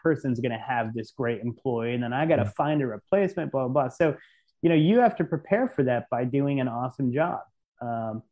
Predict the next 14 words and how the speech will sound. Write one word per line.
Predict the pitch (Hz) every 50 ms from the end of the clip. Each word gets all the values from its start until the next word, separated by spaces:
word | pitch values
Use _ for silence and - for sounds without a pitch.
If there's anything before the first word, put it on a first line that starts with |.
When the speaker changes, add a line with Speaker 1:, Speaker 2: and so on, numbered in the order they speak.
| _ _ _ -
Speaker 1:
and, | 233 240 262
you | 277 277
know, | 202 175 165 160 165 - - - - _ _
I | - 190 202 226 247 240
always | - 208 208 208 208 185 156
worked | 160 175 180 180 - 170
in | 143 135
relatively | 131 139 143 147 147 147 - 151 139 135
small | 131 - - 139 127 131 135
business | 131 123 123 123 120 123 127 127 127 - -
settings, | - 131 120 120 120 120 120 123 117 120
like, | 120 117 _ -
companies | - 143 135 127 - 127 123 127 123 123 113 117 123 123 123 -
with | 139 131 117 127 135 127 -